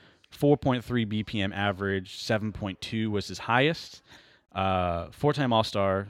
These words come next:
three-time All N B A. And I don't wanna, like, over build or overhype this or anything, but I know that growing up, you were a, a very big Penny Hardaway fan. So I kinda wanted to let you take the lead on this one, and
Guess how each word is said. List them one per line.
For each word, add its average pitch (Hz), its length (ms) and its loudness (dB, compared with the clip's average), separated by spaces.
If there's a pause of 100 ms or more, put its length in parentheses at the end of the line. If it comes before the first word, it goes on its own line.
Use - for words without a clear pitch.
three-time 104 380 -4
All 90 160 -6
N 90 100 -6
B 85 180 -4
A. 78 240 -6 (720)
And 107 440 -2 (1200)
I 117 120 4
don't 127 100 6
wanna, 117 180 4
like, 101 220 2 (1080)
over 101 440 0 (320)
build 98 340 2
or 92 100 -4
overhype 92 480 -6
this - 180 -8
or 85 60 -10
anything, 76 540 -12 (320)
but 110 140 0
I 123 100 6
know 120 240 4
that 104 180 -2
growing 104 360 2
up, 92 260 0 (160)
you 107 240 2
were 92 180 0
a, 87 200 -4 (300)
a 104 80 -2
very 117 420 8
big 101 320 2
Penny 101 200 -2
Hardaway 90 500 -2
fan. 65 460 -12 (280)
So 104 140 -2
I 101 80 2
kinda 104 320 2
wanted 95 340 -2
to 95 120 -10
let 92 220 -4
you 95 260 -6
take 87 260 -8
the 90 80 -10
lead 87 340 -4
on 80 140 -8
this 80 220 -10
one, 65 240 -12
and 69 220 -16